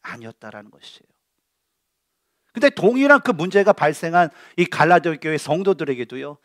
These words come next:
바울은요, 직접 그곳에 가고 싶었지만 상황상 갈 수 없어서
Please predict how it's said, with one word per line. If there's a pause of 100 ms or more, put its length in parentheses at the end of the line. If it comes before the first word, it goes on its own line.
(220)
바울은요, (120)
직접 (440)
그곳에
가고
싶었지만
상황상
갈
수
없어서